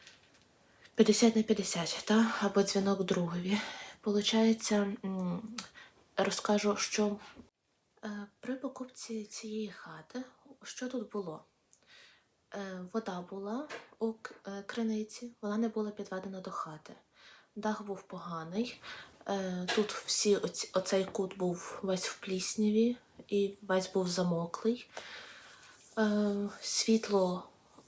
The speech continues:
було, е, але не було підведене.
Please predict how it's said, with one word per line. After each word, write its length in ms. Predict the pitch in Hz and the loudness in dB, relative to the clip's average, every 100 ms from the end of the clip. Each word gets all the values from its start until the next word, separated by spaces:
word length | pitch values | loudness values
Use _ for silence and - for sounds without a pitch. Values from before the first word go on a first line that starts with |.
| _ | _
було, 800 | - 190 202 196 220 247 277 277 - - - - - | -2 0 2 4 6 6 6 0 -12 -20 -20 -20 -2
е, 260 | 202 196 190 196 - - _ - | -2 0 -4 -10 -18 -20 _ -2
але 220 | 196 202 196 - 196 | 2 2 0 -8 -6
не 60 | 202 | -4
було 260 | 202 190 | 0 0
підведене. 580 | 185 175 175 160 - 180 | 0 0 0 -2 -2 -6